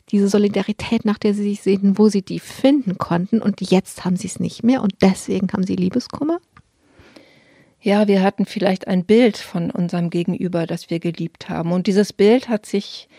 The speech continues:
Speaker 2: für uns gewandelt. Ich glaube, dass, ich glaube nicht, dass die Kirche sich in meiner Lebenszeit so sehr gewandelt hat,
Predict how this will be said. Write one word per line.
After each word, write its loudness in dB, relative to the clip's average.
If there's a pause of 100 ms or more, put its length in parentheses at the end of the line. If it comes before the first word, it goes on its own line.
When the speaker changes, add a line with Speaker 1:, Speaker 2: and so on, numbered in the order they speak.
(600)
Speaker 2:
für 2
uns 0
gewandelt. 0 (340)
Ich -8
glaube, 2 (680)
dass, -2
ich -8
glaube 4
nicht, 2
dass -4
die -8
Kirche 0
sich -6
in 0
meiner 4
Lebenszeit -2
so 2
sehr 2
gewandelt 0
hat, -6